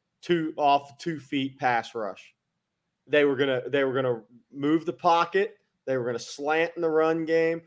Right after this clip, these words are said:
They do a lot of things to negate his strength right now as a player. And as you see Burke get stronger a year from now, he'll have more of an impact in a game like this. But th-, that is, uh, they negated w-, where his strength is right now.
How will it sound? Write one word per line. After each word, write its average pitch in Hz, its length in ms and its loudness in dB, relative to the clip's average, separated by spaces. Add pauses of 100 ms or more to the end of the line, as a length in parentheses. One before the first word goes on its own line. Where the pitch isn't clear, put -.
(300)
They 175 180 6
do 233 220 6
a - 20 -
lot 190 280 4
of 170 100 -4
things 160 300 -4
to 151 100 -2
negate 135 480 -2
his 135 200 -2
strength 135 480 -6
right 117 360 0
now 123 420 -2
as 143 100 -6
a 151 60 -4
player. 156 440 0
And 127 200 -4
as 127 160 -4
you 135 100 -8
see 139 380 -12 (300)
Burke 147 320 0
get 135 180 -4
stronger 139 720 -2
a 127 80 0
year 135 220 -4
from 147 260 -4
now, 151 280 2
he'll 139 260 0
have 127 180 2
more 135 160 0
of 120 100 -2
an 123 120 -2
impact 131 500 -2
in 143 80 -4
a 143 60 -4
game 143 320 -2
like 147 280 -2
this. 165 380 -2 (560)
But 139 360 4
th-, 160 220 4
that 160 280 6
is, 143 240 2
uh, 127 320 4 (460)
they 156 180 6
negated 143 680 2 (480)
w-, 123 240 -6
where 127 200 0
his 131 200 0
strength 123 360 -6
is 120 140 0
right 117 220 0
now. 143 180 4